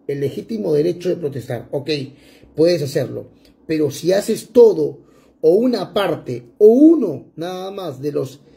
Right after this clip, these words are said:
de las características vandálicas terroristas que te voy a mencionar ahora, entonces ya cruzaste la línea democrática a la línea del terror. Y esto está tipificado en el Código Penal Procesal. Te lo leo inmediatamente.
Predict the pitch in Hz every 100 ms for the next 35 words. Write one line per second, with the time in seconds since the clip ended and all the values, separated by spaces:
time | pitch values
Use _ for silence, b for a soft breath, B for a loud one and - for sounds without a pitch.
0 | B 139 135 135 139 131 147 185 170 175
1 | 160 135 - - 147 139 156 170 160 151
2 | 127 135 127 _ _ _ 131 127 131 143
3 | 139 127 131 131 131 151 226 - B B
4 | - 127 151 160 147 151 151 151 165 139
5 | 143 131 143 139 127 123 135 135 147 -
6 | B B B - 127 117 127 135 131 127
7 | 123 - _ - B B B - 151 147
8 | - 160 - - 123 131 131 113 107 107
9 | 135 131 131 113 113 131 127 123 123 120
10 | 117 113 98 98 B B - 143 151 160
11 | 147 143 139